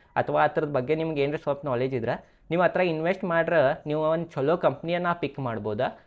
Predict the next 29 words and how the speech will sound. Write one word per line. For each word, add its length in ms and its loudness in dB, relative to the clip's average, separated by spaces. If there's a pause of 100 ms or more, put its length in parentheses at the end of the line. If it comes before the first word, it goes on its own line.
(160)
ಮತ್ತು 220 0
ನೀವು 440 0 (240)
ಚಲೋ 240 6
ಒಂದು 400 4
ಕಂಪ್ನಿನಾಗ 800 0
ಕರೆಕ್ಟ್ 420 2
ಇನ್ವೆಸ್ಟ್ 320 -2
ಮಾಡ್ಬೋದು. 640 -2
ಈ 120 -2
ಗುಳಿಗೆ 380 2
ಅಂಗಡಿನಾಗ 380 2
ಭಾಳ 180 4
ಪ್ರಾಫಿಟ್ 380 0
ಐತಪ್ಪ, 520 -2
ಗುಳಿಗೆ 240 0
ಅಂಗಡಿಯಾಗ 280 2
ಕೆಲಸ 260 -2
ಮಾಡೋಂಗ 280 0
ಗೊತ್ತಿರ್ತೈತಿ. 720 -4 (360)
ಈಗ 120 0
ನಾವು 160 4
ಗುಳಿಗೆ 260 4
ಅಂಗಡಿಯಾಗ 240 0
ಕೆಲಸ 280 -4
ಮಾಡಂಗಿಲ್ಲ, 400 2
ನಮಗೇನು 420 0
ಗೊತ್ತಿರ್ತೈತ್ರಿ 500 -2
ಅಲ್ಲಿ 180 2
ಏನಿರ್ತೈತಿ? 580 -4